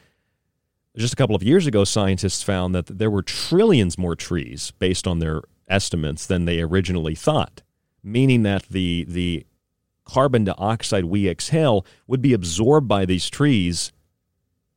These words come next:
and therefore it should alter the climate models that suggest that there's X amount of carbon dioxide parts per million in the atmosphere. A lot of that would be absorbed.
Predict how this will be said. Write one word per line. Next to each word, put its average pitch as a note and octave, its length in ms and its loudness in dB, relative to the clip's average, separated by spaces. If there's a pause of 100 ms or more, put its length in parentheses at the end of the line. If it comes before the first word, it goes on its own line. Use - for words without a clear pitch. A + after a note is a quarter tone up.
(1300)
and G#2+ 140 2
therefore A#2 540 2
it A2 160 -10
should - 240 -2
alter G2 680 0
the F#2 140 -4
climate C3 520 -2
models D#2 640 -2 (760)
that G2+ 220 0
suggest F#2+ 460 0
that F2 140 -4
there's F2 260 -2
X - 280 -4
amount F2 320 -2
of - 80 -16
carbon F2 280 -2
dioxide E2+ 720 -2 (220)
parts F2+ 260 -2
per - 120 -4
million E2+ 340 2
in E2 80 -2
the D#2+ 120 -2
atmosphere. G2 520 -2 (460)
A F#2 120 -2
lot F#2+ 220 4
of C3+ 80 4
that F2+ 140 2
would E2+ 120 -2
be E2 120 -2
absorbed. E2 640 0